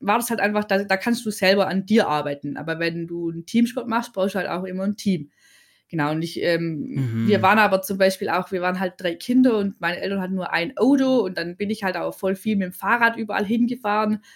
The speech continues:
Speaker 1: und so. Also diese allgemeine Ausdauer habe ich jetzt vielleicht nicht durchs Laufen geschult, aber ich war einfach immer sportlich.
Speaker 2: Mhm, okay. Ja, dann sch-, scheint ja auch, auch so, dass da ein bisschen Talent mitgeschwungen hat, auf jeden Fall, wenn du, ähm, beim Polizeitest da bei diesem Lauf schon so beeindrucken konntest, ohne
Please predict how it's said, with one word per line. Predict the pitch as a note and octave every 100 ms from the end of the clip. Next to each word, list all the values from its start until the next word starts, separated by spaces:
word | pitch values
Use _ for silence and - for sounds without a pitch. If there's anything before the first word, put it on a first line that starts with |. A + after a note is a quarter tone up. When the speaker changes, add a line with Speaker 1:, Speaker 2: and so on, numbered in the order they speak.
| _
Speaker 1:
und | G3+
so. | G3
Also | G3 G3
diese | F#3 G3+ F#3+
allgemeine | E3+ F#3+ F#3 F3 -
Ausdauer | A3+ C#4 B3 G3+ F#3+ F#3+
habe | G3+
ich |
jetzt | G3+ -
vielleicht | F#3 F#3
nicht | G#3+ G3+
durchs | F#3+
Laufen | F3 F#3+ B3+ A#3
geschult, | G#3+ - A3+ A3+
aber | E3 E3+
ich | -
war | F#3+
einfach | F#3 F#3 - -
immer | A3+ G#3+
sportlich. | - - F#3 F#3+ - - _ _ _ _ _ _ _ _ _ _ _ -
Speaker 2:
Mhm, | A#2+ A2 G#2 G#2 G#2+ -
okay. | A2 G#2+ G2 G#2+ - -
Ja, | - A2+
dann | A#2
sch-, | A2+ - -
scheint | - C3 C3+
ja | C3
auch, | A#2+
auch | B2 A#2+
so, | - B2
dass | A#2+ -
da |
ein | A2+ G#2+
bisschen | A#2+ A#2
Talent | A2+ A#2 A2+ A#2
mitgeschwungen | A2+ A2 A2 - A2 G#2+
hat, | A2 -
auf | G#2+
jeden | G#2 G#2+
Fall, | G#2+ A2+
wenn | G#2+ A2
du, | A2 A2 - - -
ähm, | - A2 A2
beim | G#2 A2
Polizeitest | A2+ A#2 - A#2+ A2+ A#2+ -
da | A2
bei | A2
diesem | G#2 A2
Lauf | G#2+ G2+ A#2 -
schon | A#2+ A2
so | A2+
beeindrucken | G#2+ G#2 C3+ A#2+ A2+
konntest, | B2 A#2 A#2 C3+ C3+ -
ohne | A#2+ A#2 A2+